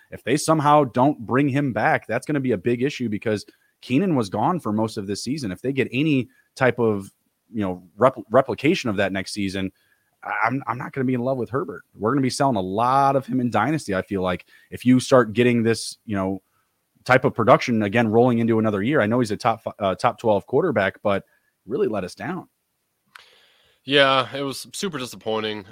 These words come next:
Speaker 2: Um, you know, as a guy who had Her-, Herbert in, in two leagues, just, just so disappointing. And, and he's one of those guys that you really can't not start, right? Like, he has a good ceiling,
Speaker 1: Of course.
Speaker 2: you know, potentially. So it,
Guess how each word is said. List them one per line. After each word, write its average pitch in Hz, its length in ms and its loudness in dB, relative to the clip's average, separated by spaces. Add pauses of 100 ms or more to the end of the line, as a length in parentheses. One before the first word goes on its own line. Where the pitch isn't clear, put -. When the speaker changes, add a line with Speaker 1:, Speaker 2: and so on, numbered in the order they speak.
Speaker 2:
Um, 101 480 -6
you 98 60 -14
know, 98 80 -6
as 101 120 -8
a 95 40 -16
guy 107 240 -4
who 101 200 -12
had 98 220 -8
Her-, 98 240 -14
Herbert 98 320 -8
in, 92 220 -12
in 95 80 -14
two 101 180 -16
leagues, 92 400 -12
just, - 240 -16
just - 160 -14
so 160 180 -2
disappointing. 101 540 -10
And, 98 120 -8
and 131 200 -4
he's 120 100 -6
one 165 140 -2
of 185 60 -4
those 143 140 -6
guys 127 360 -2
that 110 140 -6
you 117 200 -14 (140)
really 170 300 -8 (340)
can't 127 360 -4
not 113 360 -6
start, 110 400 -8
right? 101 240 -10
Like, 110 160 -6
he 127 120 -8
has 175 140 -6
a 208 60 -6
good 135 380 -8 (120)
ceiling, 185 400 -4
Speaker 1:
Of 214 40 6
course. - 280 4
Speaker 2:
you 147 120 -6
know, 139 120 -6
potentially. 139 500 -8
So 135 180 -8
it, - 160 -12